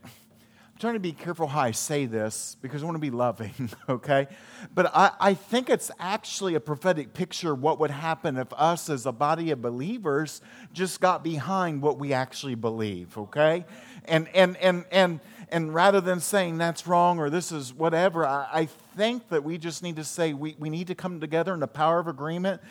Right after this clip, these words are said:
That's why we're praying so much here,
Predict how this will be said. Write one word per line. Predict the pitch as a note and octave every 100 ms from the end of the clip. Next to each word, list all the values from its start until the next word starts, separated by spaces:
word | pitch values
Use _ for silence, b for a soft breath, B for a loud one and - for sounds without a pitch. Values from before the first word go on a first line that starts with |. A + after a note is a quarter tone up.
| B -
That's | F3
why | E3+ D3+
we're | B2 A2
praying | - C#3 D3+ E3+ F#3 F3+
so | G3 F3
much | F3 F#3 F3+
here, | F#3 F#3 F#3+